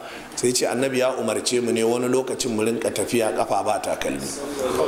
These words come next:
Daga wannan ne manyan masana irin su Ibnul Qayyim suka fara bincike dangane da lafiyar da ɗan adam yake samu a sawun shi,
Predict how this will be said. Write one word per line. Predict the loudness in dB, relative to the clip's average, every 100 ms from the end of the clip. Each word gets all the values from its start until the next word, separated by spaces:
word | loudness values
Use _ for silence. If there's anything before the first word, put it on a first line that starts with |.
| 0 0 0 0 2 0 0 0 0 -2 0 -2 -2 -2 0
Daga | 2 4
wannan | 4 4 4 4
ne | 4
manyan | 4 4 4 4
masana | 4 4 4 2 4
irin | 4 4
su | 4 2
Ibnul | 2 4 4 2
Qayyim | 2 2 2 2 0 -8 -10 -8 -6 -2
suka | 0 2 2
fara | 4 4 4 2
bincike | 2 2 2 0 2 2 4
dangane | 4 4 2 2 2 2
da | 2
lafiyar | 4 4 2 2 2 2 2
da | 0
ɗan | 0 0 0
adam | 0 2
yake | 0 0 0 2
samu | 2 2 2 0
a | 2
sawun | 0 2 2 2 2 0
shi, | -2 -6